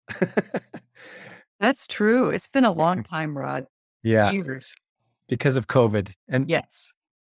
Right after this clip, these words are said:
Speaker 1: we're in the same spiritual direction supervisory group, so we see each other there. But,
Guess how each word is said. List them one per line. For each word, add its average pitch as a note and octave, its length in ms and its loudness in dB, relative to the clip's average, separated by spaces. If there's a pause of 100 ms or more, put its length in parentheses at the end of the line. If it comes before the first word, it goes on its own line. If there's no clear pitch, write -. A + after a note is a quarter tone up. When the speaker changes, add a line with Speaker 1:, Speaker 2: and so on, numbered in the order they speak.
(200)
Speaker 1:
we're C3 160 2
in D3+ 100 2
the C#3 80 2
same A#2 600 2 (640)
spiritual A#2 420 -4
direction A2 320 0
supervisory G2+ 680 -2
group, F2 260 -8
so F#2+ 160 -6
we F#2 100 -4
see - 160 -10
each G2+ 220 -6
other F#2+ 200 -6
there. F#2+ 400 -4
But, F#2+ 180 -12